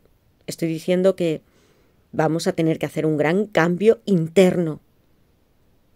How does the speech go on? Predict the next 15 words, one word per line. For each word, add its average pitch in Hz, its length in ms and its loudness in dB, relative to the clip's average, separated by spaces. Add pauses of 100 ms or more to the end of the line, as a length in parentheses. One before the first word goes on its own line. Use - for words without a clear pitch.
(640)
y 170 100 -4
sacar 185 440 0
todo 202 200 6
el 196 80 2
potencial 170 540 0
que 185 100 0
tenemos 160 580 -2 (1700)
para 139 160 -2
estar 160 220 -6
con 170 140 0
esta 160 180 -6
persona 220 640 -2 (300)
y 156 100 -8
que - 140 -6
fluya 160 560 -4